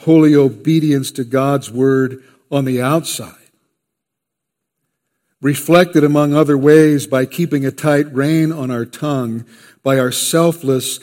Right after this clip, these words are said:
sacrificial love and compassion in meeting the needs of others, and by our personal purity, our uncompromising moral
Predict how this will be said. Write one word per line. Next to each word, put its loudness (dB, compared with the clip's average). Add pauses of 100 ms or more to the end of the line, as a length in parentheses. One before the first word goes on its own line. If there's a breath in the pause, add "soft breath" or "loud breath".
(140 soft breath)
sacrificial -2
love 2
and -10
compassion -6
in -6
meeting 0
the -2
needs -2
of -4
others, -2 (260 loud breath)
and -6
by 2
our 0
personal -4 (260 soft breath)
purity, -4 (1500)
our -2
uncompromising -2
moral 0